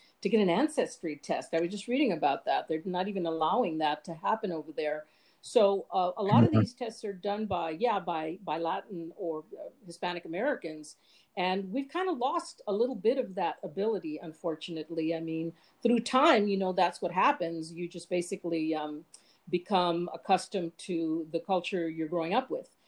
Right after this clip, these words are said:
Speaker 1: And we tend to
Speaker 2: Right.
Speaker 1: lose that, um, that ability to speak even just generic Spanish, much less, you know, the archaic Spanish. I know I've had that problem in, um,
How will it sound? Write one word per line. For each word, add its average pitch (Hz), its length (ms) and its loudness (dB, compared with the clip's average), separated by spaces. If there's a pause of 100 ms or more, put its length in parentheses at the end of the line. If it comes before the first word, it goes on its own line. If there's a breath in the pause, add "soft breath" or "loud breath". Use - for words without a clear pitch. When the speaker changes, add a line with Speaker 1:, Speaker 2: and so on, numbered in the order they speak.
(260)
Speaker 1:
And 170 300 0
we 175 100 -2
tend 175 280 -2
to - 80 8
Speaker 2:
Right. 160 140 2
Speaker 1:
lose 180 560 -2
that, 156 560 0
um, 156 440 -4 (540 soft breath)
that 180 200 6
ability 190 500 0
to 165 160 -4
speak - 320 -10
even 185 480 -2
just 196 300 -2 (180)
generic 190 420 2
Spanish, 170 500 -2 (180)
much 190 560 -2
less, - 560 -2
you 220 160 0
know, 196 240 6
the 180 180 -2
archaic 262 420 0
Spanish. 196 400 -6
I 196 60 -2
know 220 120 -2
I've 226 140 -2
had 240 160 -4
that 214 200 -4
problem 185 420 -4 (560)
in, 180 340 -2
um, 165 480 -4